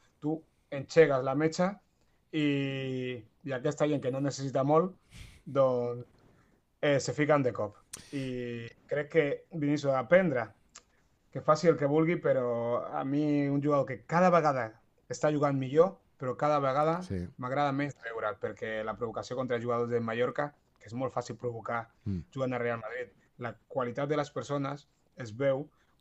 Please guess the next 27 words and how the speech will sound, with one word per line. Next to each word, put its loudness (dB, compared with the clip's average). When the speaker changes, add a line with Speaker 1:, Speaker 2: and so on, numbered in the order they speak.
Speaker 1:
quan 8
estàs -2
en 0
un 2
joc 4
de 0
superioritat, 0
com -4
tractes -2
als -4
altres. -6
Posar-se -4
xulo -4
davant -2
dels -6
jugadors -6
del -6
Mallorca -6
va -6
ser -8
la, -4
la -8
gota -6
que -8
colma -8
el -6
vaso. -6